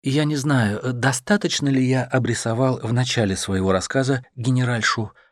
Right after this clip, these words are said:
Анну Львовну. Вероятно, нет, и потому теперь ещё раз обращусь к этому и вкратце скажу, что это была женщина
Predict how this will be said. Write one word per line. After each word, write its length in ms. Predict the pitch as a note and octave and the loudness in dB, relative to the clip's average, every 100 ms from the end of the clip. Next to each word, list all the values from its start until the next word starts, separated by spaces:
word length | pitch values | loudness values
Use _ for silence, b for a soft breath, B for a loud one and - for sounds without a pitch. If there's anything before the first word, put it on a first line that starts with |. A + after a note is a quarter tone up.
| b - | b 0
Анну 300 | A#2 G#2 A#2+ | 2 2 2
Львовну. 380 | B2 F2+ - - - _ _ _ | 0 -2 -6 -20 -20 _ _ _
Вероятно, 540 | B2+ C3 C#3 C3 C#3 C#3 | -2 2 2 0 -2 0
нет, 480 | E3+ - - - _ | 0 -2 -8 -20 _
и 260 | G#2 F#2+ F#2+ | -2 0 0
потому 380 | G2 A2 A2 A2+ | -2 0 0 0
теперь 360 | - - E3 - | -4 -4 -4 -2
ещё 400 | B2 - - E3 | -4 -2 0 2
раз 220 | E3 - | 0 0
обращусь 540 | B2 G#2+ G2+ - C3+ - | 0 0 0 -2 -4 -4
к 80 | |
этому 260 | B2+ C#3 C#3 | -4 -2 -2
и 140 | - | -2
вкратце 460 | G2+ - D3 D#3+ A2 | -6 0 0 0 -6
скажу, 340 | - A2 C3+ | -4 -4 -2
что 320 | D#3+ - D3+ - | -4 -4 -6 -4
это 220 | E3 D#3+ | -6 -4
была 260 | D3+ D3 C#3 | -2 0 0
женщина 580 | D#3 D#3 - D3+ D3 | -2 -2 -4 -4 -4